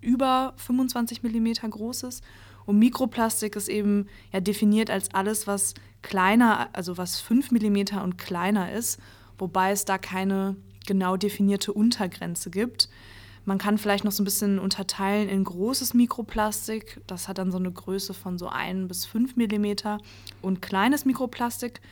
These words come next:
das hat eine Größe von so ein bis tausend Mikrometer. Wie gesagt, da gibt's keine richtig definierte Untergrenze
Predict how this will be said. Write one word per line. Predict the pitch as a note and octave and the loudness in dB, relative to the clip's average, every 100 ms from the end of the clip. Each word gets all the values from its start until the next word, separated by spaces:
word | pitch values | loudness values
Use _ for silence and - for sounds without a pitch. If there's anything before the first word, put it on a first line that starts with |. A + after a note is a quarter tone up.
| - - - | -20 -14 -8
das | F#3+ | -4
hat | G3+ F#3+ - - | -4 -4 -6 -2
eine | F#3+ | -2
Größe | F#3 F#3+ F#3 | -2 -4 -4
von | - F#3+ | -4 -4
so | - | -4
ein | E3+ F3 | -4 -2
bis | F3+ - | -2 -4
tausend | - F#3+ F#3+ G3 E3+ | -4 -2 2 2 0
Mikrometer. | F3 - F3 E3+ E3 - G#3+ A3+ - - - - - - - - | -2 -6 -10 -8 -8 -6 -6 -6 -12 -20 -20 -20 -20 -20 -18 -8
Wie | A#3 | -4
gesagt, | G#3+ G3+ - | -2 -2 -2
da | |
gibt's | G3+ G3+ - | -4 -6 -4
keine | A3 G#3 G#3 | -2 0 0
richtig | G#3 G#3+ A3+ - | -2 -4 -6 -6
definierte | G#3+ G#3 G3+ G#3 G#3 | -6 -2 -2 -2 -2
Untergrenze | G#3+ C4+ C4+ A3 A3 A3+ A3+ A#3 | -2 0 -2 0 0 0 0 -4